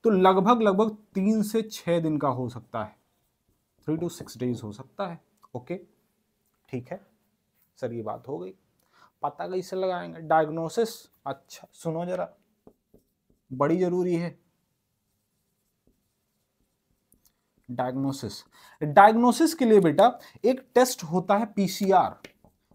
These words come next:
पॉलीमरेज चेन रिएक्शन। बेटा जब हम बायोटेक आपको पढ़ाएंगे, बड़ी खूबसूरत, अ, तरीके से इस कॉन्सेप्ट को हम समझाने की कोशिश करेंगे, जिसका नाम है पीसीआर,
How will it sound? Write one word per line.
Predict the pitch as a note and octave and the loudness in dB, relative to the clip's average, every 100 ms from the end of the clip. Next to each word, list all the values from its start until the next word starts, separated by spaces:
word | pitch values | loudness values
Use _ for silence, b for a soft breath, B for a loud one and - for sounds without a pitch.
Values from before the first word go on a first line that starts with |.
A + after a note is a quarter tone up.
| _ _ | _ _
पॉलीमरेज | F3+ G3 A3 G3 A3+ G#3+ - | 4 6 8 8 8 4 0
चेन | F#3+ F3+ | 0 0
रिएक्शन। | E3+ E3+ A3 G3+ | -2 -2 0 0
बेटा | F#3+ | 2
जब | G3 F#3+ | 0 0
हम | G3 | 4
बायोटेक | D#3 D#3 E3 G3 F#3+ | 6 6 4 -2 0
आपको | F3 F3+ | 0 0
पढ़ाएंगे, | F3 D#3+ D#3 E3+ F3+ | -2 0 0 -2 -2
बड़ी | E3 F3 | -2 -2
खूबसूरत, | - E3 - G3 G#3 G#3 - | -6 -12 -10 -4 -2 -4 -6
अ, | D#3 C#3+ | -2 0
तरीके | C3+ _ _ E3 D#3 F#3 F#3 | -2 _ _ -6 -4 -2 -4
से | F#3 | -2
इस | F3 E3+ | -4 -4
कॉन्सेप्ट | D3+ D3 E3 E3 | -10 -6 -8 -6
को | E3+ | -8
हम | D#3 | -8
समझाने | D3 C3 B2+ D3 | -8 -8 -8 -10
की | C#3+ | -10
कोशिश | C3 C3 D#3 | -10 -10 -12
करेंगे, | - C3 C3 E3 | -6 -6 -4 -8
जिसका | D#3+ - C3 | -8 -12 -12
नाम | C#3 | -10
है | C#3+ | -10
पीसीआर, | C#3+ C3 D3 F#3 B3+ | -10 -10 0 0 0